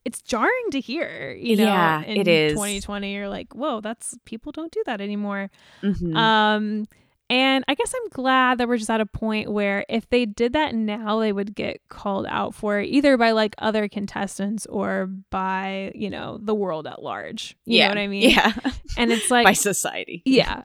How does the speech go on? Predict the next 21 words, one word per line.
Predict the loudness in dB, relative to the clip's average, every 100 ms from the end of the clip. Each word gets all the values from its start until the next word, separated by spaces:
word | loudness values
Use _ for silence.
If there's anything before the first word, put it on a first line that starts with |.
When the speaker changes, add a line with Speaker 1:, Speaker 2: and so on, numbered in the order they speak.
| -4
Speaker 1:
It's | -2
like, | -2 _ 0
"Okay, | 4 4
cool. | 2 -2 -2
Like, | -2 -2 -2
we've | 0 2
moved | 2 2
past | 2 0 -4 -8 -10 -14 -20 _ -8
this | -2 0 0
Speaker 2:
Mm-hmm. | 0
Speaker 1:
particular | -2 -4 -6 -6 -6
part | -8 -2
Speaker 2:
We | 2
Speaker 1:
of | 4
Speaker 2:
now | 6 6
Speaker 1:
our |
language | 4 2 0 2
Speaker 2:
accept | 0 -2
Speaker 1:
history." | -6 -6 -4
Speaker 2:
something. | -4 -4 -8 -12 -10
Yeah. | -6